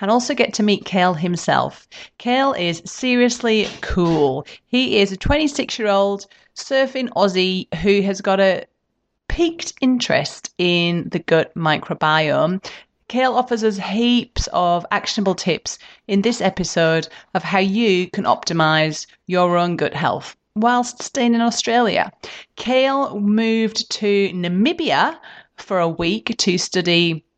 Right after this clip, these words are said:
a real-life hunter-gatherer tribe just to, um, get an idea of how they live, how they eat, how they socialize, how they sleep, and to check out their poo. So it's a hugely <laughs> interesting topic, and it makes me giggle 'cause I really love talking about poo.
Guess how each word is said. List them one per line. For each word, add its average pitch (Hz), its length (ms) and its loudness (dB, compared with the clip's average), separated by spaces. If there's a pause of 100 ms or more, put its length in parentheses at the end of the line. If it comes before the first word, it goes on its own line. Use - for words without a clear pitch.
(480)
a 180 120 2
real-life 214 840 2
hunter-gatherer 170 720 0
tribe 156 640 0 (340)
just 254 400 0
to, 190 540 2
um, 165 460 0
get 226 180 0
an 226 100 2
idea 185 300 2
of 165 60 -2
how 185 200 2
they 175 140 2
live, 165 240 2
how 190 260 0
they 180 220 0
eat, 156 300 -4
how 180 240 2
they 185 160 2
socialize, 156 800 -2
how 160 160 -2
they 180 160 0
sleep, 156 580 -4 (480)
and 381 200 0
to 320 80 -10
check 294 320 0
out 247 300 0
their 190 380 2 (300)
poo. 147 320 2 (540)
So 247 180 2
it's 226 240 0
a 240 60 2
hugely 339 560 2
<laughs> - 140 -6
interesting 233 1000 2
topic, 190 560 0
and 196 100 4
it 185 80 -2
makes 220 300 -2
me 427 80 -12
giggle 170 240 4
'cause - 160 -8
I 180 40 4
really 196 280 2
love 220 180 2
talking 185 300 0
about 170 340 0
poo. 170 460 2